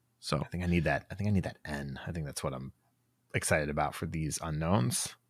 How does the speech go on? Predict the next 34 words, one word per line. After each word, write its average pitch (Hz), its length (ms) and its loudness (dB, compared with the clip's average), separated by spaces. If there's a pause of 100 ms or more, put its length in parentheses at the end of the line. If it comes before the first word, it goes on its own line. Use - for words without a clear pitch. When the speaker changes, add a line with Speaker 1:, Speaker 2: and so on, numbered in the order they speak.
Speaker 1:
Yeah, - 260 4 (140)
which 131 200 8
means 127 180 12
I 117 200 10
need 120 140 10
it 120 140 6
too. 101 300 2 (100)
So, 78 420 2 (500)
great. 104 240 8
Speaker 2:
Well, 95 180 6
it's - 220 -2
just - 260 4
even 110 320 10
more 101 540 12 (180)
inventory 95 560 10
gar-, 85 260 10
I 127 160 12
have 151 140 12
so - 640 12
many 123 360 12
Unown 107 600 12
in 104 80 12
my 98 180 12
inventory 98 680 8
that 90 100 8
I 85 80 10
just 85 220 0
can't 98 400 6 (160)
get 92 140 -2
rid 78 200 -6
of. 131 180 -8 (260)
Speaker 1:
Yeah, 131 200 12
me 117 140 12
too. 107 260 6